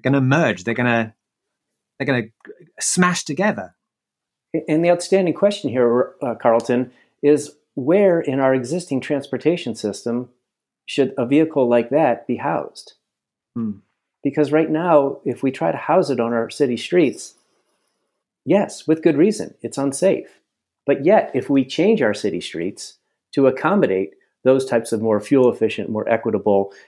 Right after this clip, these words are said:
Speaker 2: and safer types of vehicles, we're gonna be in sh-, much stronger hands.
Speaker 1: So, Meredith, you're living in s-, in, in a place which, which is tackling and, and is, is, is going through these kind of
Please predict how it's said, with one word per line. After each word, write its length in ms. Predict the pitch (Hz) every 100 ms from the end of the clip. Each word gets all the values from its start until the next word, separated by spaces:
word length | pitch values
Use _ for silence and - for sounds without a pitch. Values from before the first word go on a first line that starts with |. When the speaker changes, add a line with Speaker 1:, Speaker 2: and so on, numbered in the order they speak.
| -
Speaker 2:
and 180 | 107
safer 380 | 107 131 135 107
types 240 | 95 101 -
of 80 |
vehicles, 560 | 90 87 87 95 95 - _ _ _
we're 120 | - 127
gonna 160 | 127
be 100 | 117
in 140 | 110 104
sh-, 180 | -
much 160 | 110 104
stronger 320 | - 101 90
hands. 520 | 85 98 - - - _ _ _ _ _ _ _ _ _ _ _
Speaker 1:
So, 160 | - 208 -
Meredith, 360 | 190 214 202
you're 160 | 208 208
living 480 | 196 175 143 131 -
in 120 | 135
s-, 180 | 123 - -
in, 120 | 143
in 180 | 131 143
a 60 | 127
place 440 | - 131 131 131
which, 280 | 143 143 -
which 160 | 156 - -
is 220 | 170 -
tackling 460 | 214 214 160 101
and, 80 | 127
and 220 | 170 180
is, 540 | 170 160 147 123 - - _ _ _ _ _ -
is, 260 | 139 131 -
is 160 | 135
going 240 | 151 135 131
through 320 | 240 285 139
these 240 | 127 127
kind 380 | - 127 120 117
of 240 | 110 107